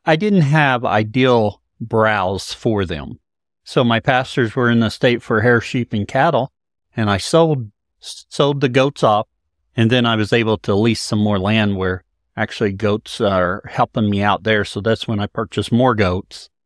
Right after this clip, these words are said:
and got through there. So I agree with that, that cycle.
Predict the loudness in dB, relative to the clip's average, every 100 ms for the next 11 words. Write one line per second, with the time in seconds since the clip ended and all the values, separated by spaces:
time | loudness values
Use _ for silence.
0 | _ _ _ _ -6 0 2 2 0 -2
1 | -2 0 0 0 2 2 2 0 0 -2
2 | 0 0 2 2 0 -6 _ _ _ _
3 | _ _ -2 -2 0 -4 -2 0 -2 0
4 | -2 -2